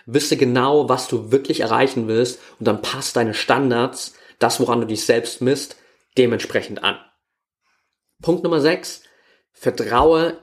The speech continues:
in dich und deine eigenen Fähigkeiten. Arbeite daran, dass du unabhängig wirst von einer schlechten Trainingseinheit, von einem schlechten Turnier und dass das nicht jedes Mal dafür sorgt, dass du anfängst, an dir selbst zu zweifeln.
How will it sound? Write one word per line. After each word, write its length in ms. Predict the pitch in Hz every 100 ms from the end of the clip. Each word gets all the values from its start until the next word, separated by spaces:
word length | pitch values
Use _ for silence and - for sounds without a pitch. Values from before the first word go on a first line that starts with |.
| -
in 240 | 117 110
dich 260 | 131 135 -
und 100 | 120
deine 220 | 117 110
eigenen 280 | 110 113 107
Fähigkeiten. 760 | - 123 - 104 98 - 95 _ _ _ _ _
Arbeite 400 | 117 147 156 151
daran, 360 | 135 127 127 131
dass 160 | 117
du 100 | - 120
unabhängig 640 | 151 151 135 120 110 110
wirst 320 | 117 120 - -
von 400 | - 123 120 117 -
einer 300 | 117 127 127
schlechten 320 | - 117 123
Trainingseinheit, 760 | - 139 127 - 101 107 101 - _ _
von 240 | _ 123 -
einem 300 | 117 131 127
schlechten 360 | - 117 -
Turnier 420 | 120 117 131 120 - _ _ _ _
und 120 | 123
dass 100 | 113
das 160 | 131 127
nicht 160 | 107
jedes 240 | 127 143 151
Mal 120 | 131
dafür 220 | 127 127
sorgt, 320 | 113 120 120
dass 80 | 113
du 80 | -
anfängst, 540 | 98 117 127 117 -
an 120 | 104 101
dir 280 | 123 123
selbst 360 | 117 110 110 -
zu 120 | 110
zweifeln. 500 | - 117 110 - 87